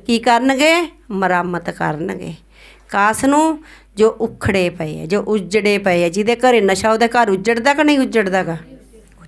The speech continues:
ਜਿਹਦੇ ਘਰੇ ਬਿਮਾਰੀ, ਉਹਦਾ ਘਰ ਉਜੜਦਾ ਕਿ ਨਹੀਂ ਉਜੜਦਾ ਗਾ? ਉਜੜਦਾ। ਜਿਹਦੇ ਘਰੇ ਕੋਰਟ ਕਚਹਿਰੀ ਹੈ, ਕੁਛ ਚਿਰਾਂ ਦੇ ਉਹਨਾਂ ਦੇ ਕੇਸ ਪਏ, ਉਹ ਘਰ ਉਜੜੂਗਾ ਕਿ ਵਸਦਾ ਵੈ? ਉਜੜਦਾ ਵੈ। ਪਰਮੇਸ਼ਰ ਕੀ ਆਇਆ ਵੈ? ਉਸਾਰਨ ਵਾਸਤੇ ਆਇਆ, ਵਸਾਉਣ ਵਾਸਤੇ ਆਇਆ। ਉਹ ਕਹਿੰਦੇ,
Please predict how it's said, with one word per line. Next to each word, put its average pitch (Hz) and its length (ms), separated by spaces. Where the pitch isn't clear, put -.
ਜਿਹਦੇ 202 160
ਘਰੇ 247 200
ਬਿਮਾਰੀ, 208 460
ਉਹਦਾ 233 200
ਘਰ 247 220
ਉਜੜਦਾ 233 480
ਕਿ 294 120
ਨਹੀਂ 285 140
ਉਜੜਦਾ 202 440
ਗਾ? 175 140
ਉਜੜਦਾ। 165 440
ਜਿਹਦੇ 208 240
ਘਰੇ 247 200
ਕੋਰਟ 233 420
ਕਚਹਿਰੀ 226 600
ਹੈ, 180 100
ਕੁਛ 233 140
ਚਿਰਾਂ 262 380
ਦੇ 262 100
ਉਹਨਾਂ 262 180
ਦੇ 254 80
ਕੇਸ 226 480
ਪਏ, 226 160
ਉਹ 233 120
ਘਰ 247 180
ਉਜੜੂਗਾ 233 460
ਕਿ 302 100
ਵਸਦਾ 220 460
ਵੈ? 185 160
ਉਜੜਦਾ 165 560
ਵੈ। 147 200
ਪਰਮੇਸ਼ਰ 185 520
ਕੀ 196 200
ਆਇਆ 190 260
ਵੈ? 226 180
ਉਸਾਰਨ 165 500
ਵਾਸਤੇ 156 480
ਆਇਆ, - 120
ਵਸਾਉਣ 202 520
ਵਾਸਤੇ 180 500
ਆਇਆ। 175 220
ਉਹ 196 40
ਕਹਿੰਦੇ, 220 380